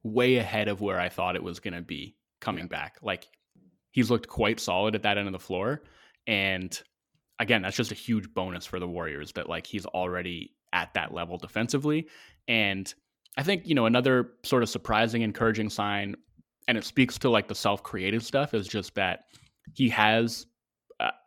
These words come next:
Speaker 1: like, some real downhill burst. Like, he's getting to the rim and driving the ball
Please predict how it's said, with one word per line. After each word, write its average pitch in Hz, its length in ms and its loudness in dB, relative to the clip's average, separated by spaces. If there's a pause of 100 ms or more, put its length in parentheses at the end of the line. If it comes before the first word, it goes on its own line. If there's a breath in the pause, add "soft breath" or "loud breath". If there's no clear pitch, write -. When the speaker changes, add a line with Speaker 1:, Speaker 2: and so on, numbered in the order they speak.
(120)
Speaker 1:
like, 110 180 2
some 113 220 2
real 117 200 6
downhill 104 480 0
burst. 95 500 -2 (160)
Like, 107 160 -2
he's 107 240 -4
getting 107 340 2
to 107 60 0
the 95 100 -2
rim 95 220 2
and 98 100 0
driving 92 380 0
the 104 60 0
ball 110 440 2